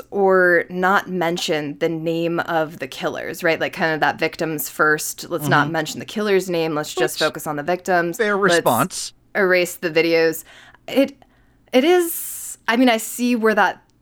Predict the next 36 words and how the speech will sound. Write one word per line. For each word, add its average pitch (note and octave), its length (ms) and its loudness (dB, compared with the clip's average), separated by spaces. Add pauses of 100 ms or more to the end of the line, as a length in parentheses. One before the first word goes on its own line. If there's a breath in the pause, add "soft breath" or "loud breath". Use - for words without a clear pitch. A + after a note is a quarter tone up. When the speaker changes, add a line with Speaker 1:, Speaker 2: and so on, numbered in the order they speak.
(340)
Speaker 1:
kind A3+ 240 -2
of A#3+ 80 -2
ideology E3+ 680 0
is D3+ 100 -6
coming E3 300 -4
from. A3 420 0 (120)
I G3+ 140 0 (100)
also G3+ 760 -2 (520 loud breath)
can A3 160 -4
kind F#3+ 280 -2
of F3+ 60 -8
see F3+ 580 0 (200 soft breath)
the F3+ 320 -4 (100)
oppositional F3 680 0
side G3+ 380 2
of E3+ 140 -6
the F3+ 100 -4
suppression F3+ 480 -2
of F3+ 140 -2
these E3 260 -4
videos G#3 720 -2
leads F#3 560 -4
to E3+ 160 -2
some F3 300 -4
other E3 340 2
potentially D#3+ 580 -4
problematic C#3 600 -2
things. A#2+ 320 -6
Like E3+ 180 0
the F#3 80 -4
fact G3 300 0
that G3+ 80 0
I G3 100 4
had F3+ 220 0
to F3 80 -6
spend E3+ 340 -2